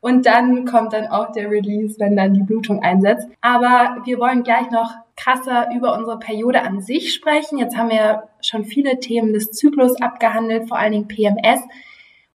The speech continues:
Wir haben jetzt schon sehr viel über P M S gesprochen, aber jetzt sprechen wir mal über den Zeitpunkt,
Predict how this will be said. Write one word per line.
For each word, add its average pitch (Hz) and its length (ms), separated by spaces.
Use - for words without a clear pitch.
Wir 226 100
haben 269 120
jetzt 285 200
schon 247 140
sehr 240 200
viel 247 460
über 226 300
P 226 260
M 277 260
S 240 320
gesprochen, 202 1040
aber 226 800
jetzt 240 480
sprechen 233 420
wir 220 80
mal 208 500
über 269 280
den 220 240
Zeitpunkt, 202 1000